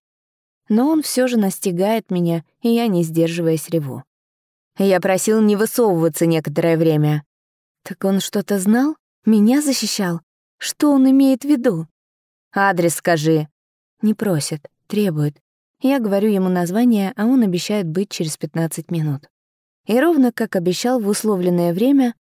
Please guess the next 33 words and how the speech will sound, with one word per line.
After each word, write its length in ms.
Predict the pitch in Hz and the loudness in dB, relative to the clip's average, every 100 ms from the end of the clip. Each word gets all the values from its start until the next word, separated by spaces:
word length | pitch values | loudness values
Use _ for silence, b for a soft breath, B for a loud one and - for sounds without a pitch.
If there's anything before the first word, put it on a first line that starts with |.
| _ - | _ -6
а 140 | 220 | 0
я 180 | 226 247 | 2 0
засекала, 560 | 240 254 247 302 240 | -2 -4 -4 -2 -2
чтобы 300 | 170 - 165 | -2 -4 -2
отвлечься, 680 | 165 - 160 147 - - 143 - _ - | -2 0 -2 -2 -4 -8 -10 -10 _ 0
его 340 | 208 190 247 | 0 2 2
внедорожник 720 | 240 208 180 170 208 240 214 | 2 2 2 0 0 -2 -2
останавливается 840 | 180 - 165 165 180 175 165 156 160 | -2 -2 -2 0 -2 0 -2 -2 -2
на 120 | 160 | -2
углу 220 | 156 160 | -2 -2
ресторана. 680 | 165 156 - 160 147 135 143 _ _ _ _ _ _ | -2 -2 -4 -4 -2 -4 -6 _ _ _ _ _ _
Я 240 | 262 302 320 | 0 0 0
стою 340 | - 233 240 | 0 0 2
чуть 280 | - 214 - | 0 -6 -4
поодаль 460 | 247 247 190 196 | -2 0 0 -2
в 80 | - | -4
тени, 400 | - 202 214 247 - | -6 0 2 2 0
куда 280 | 208 202 | -4 -2
не 140 | 208 208 | 0 0
достает 580 | 196 - 196 196 240 - | -2 -6 -6 -2 -2 -4
свет 400 | 185 190 180 185 | -2 -2 -2 -2
вывесок 580 | 202 233 196 - - - | -2 0 -2 -6 -10 -6
и 100 | 185 | -2
уличного 560 | 180 185 180 - 175 170 | 0 0 -4 -4 -4 -4
фонаря. 560 | - 180 175 156 151 - _ _ _ - | -4 -2 -2 -2 -4 -8 _ _ _ 0
Не 220 | 226 240 | 2 2
жду, 360 | 226 196 160 156 _ - | 0 -4 -4 -4 _ -4
молча 460 | 269 294 - 190 180 | 0 0 -2 -2 -2
иду, 280 | 208 254 254 _ _ - | -2 -4 -6 _ _ -4
молча 360 | 220 254 - 180 | 0 0 -2 -2
забираюсь 520 | 170 170 175 175 - | 0 0 0 -2 -2
в 40 | |
машину, 520 | 170 170 240 233 196 | -4 -2 0 0 0